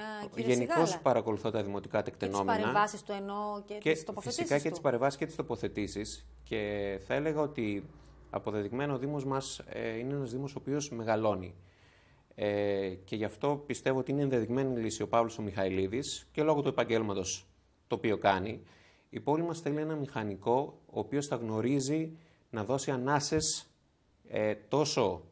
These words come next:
Speaker 2: στην κεντρική, στον κεντρικό μας Δήμο, στην πόλη μας, αλλά όσο και στα σύνδεση, και στη σύνδεση, ωστόσο, της πόλης μας με το δημοτικά διαμερίσματα Τραϊανούπολης,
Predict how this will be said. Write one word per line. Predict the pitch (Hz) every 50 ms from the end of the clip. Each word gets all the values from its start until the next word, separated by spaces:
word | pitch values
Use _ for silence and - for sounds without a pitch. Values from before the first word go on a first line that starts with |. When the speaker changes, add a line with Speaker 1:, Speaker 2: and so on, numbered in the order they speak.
| _ _ _
Speaker 2:
στην | - - - 101
κεντρική, | 95 95 87 98 95 95 107 98 95 95 92 92 90 87 87 92 95 - _ _ _
στον | - - -
κεντρικό | 95 92 92 92 - 98
μας | 98 95 90
Δήμο, | 92 92 92 95 107 135
στην | - - 101
πόλη | 92 90 90 90 92
μας, | 110 143 190 190 - - - - - - - -
αλλά | - 127 135
όσο | 139 - 165
και | - 160
στα | 139 - - 131 123 123 120 117 113 113 110 110 107 101
σύνδεση, | 98 - - 135 147 147 147 139 - 139 131 127 131 - -
και | - -
στη | - - 98
σύνδεση, | - 135 143 147 139 - -
ωστόσο, | 113 101 - - 110 104 - - 95 92 - - - - _ _ _
της | - - -
πόλης | - 127 135 147 147
μας | 160 165 160 165 - - -
με | - 110 104
το | 107 - - 113 110 110 107 104 104 101 101 98 95 95 92 90 95
δημοτικά | 95 98 101 101 95 - 135 139
διαμερίσματα | 135 131 127 127 131 123 123 120 107 104
Τραϊανούπολης, | 101 - 98 98 101 110 131 135 - 160 165 170 175 165 - -